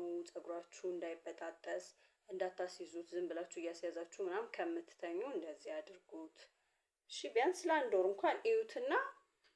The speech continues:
ለውጥ ታዩበታላችሁ በጣም በእርግጠኝነት ማለት ነው። ከዛ በኋላ ከተ-፣ ከ-፣ እንትን ካልኩ ከተሰራውና ከጨረስኩ በኋላ እቺን ባለፈው የሰራሁትን ቪዲዮ እዩት። እሺ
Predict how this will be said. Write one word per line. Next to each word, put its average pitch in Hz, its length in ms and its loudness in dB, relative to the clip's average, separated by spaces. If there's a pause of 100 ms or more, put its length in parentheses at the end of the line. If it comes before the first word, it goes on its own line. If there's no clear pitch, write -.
(120)
ለውጥ 202 260 6
ታዩበታላችሁ 180 840 0
በጣም 175 280 0
በእርግጠኝነት 180 840 -2
ማለት 175 360 -6
ነው። 175 140 -6 (540)
ከዛ 185 300 2 (180)
በኋላ 196 400 2 (300)
ከተ-፣ 196 340 2 (360)
ከ-፣ 190 120 -2 (520)
እንትን 175 240 -6
ካልኩ 170 280 -4 (140)
ከተሰራውና - 800 -4
ከጨረስኩ 175 600 -4
በኋላ 180 380 0 (500)
እቺን - 360 -8 (100)
ባለፈው 165 440 0
የሰራሁትን 185 640 2
ቪዲዮ 190 280 0
እዩት። 208 260 4
እሺ - 120 -4